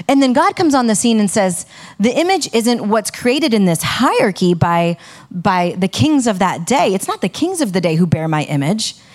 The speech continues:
When you're wondering what God looks like, don't think of them in the hierarchy they've created,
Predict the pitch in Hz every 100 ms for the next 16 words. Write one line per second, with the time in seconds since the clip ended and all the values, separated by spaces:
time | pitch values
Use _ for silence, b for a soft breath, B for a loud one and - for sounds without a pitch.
0 | B B B 233 254 359 269 302 330 294
1 | 247 202 214 214 277 - 220 180 240 294
2 | 403 302 226 175 247 262 180 165 190 320
3 | 330 233 208 180 165 - 160 160 269 285
4 | 139 156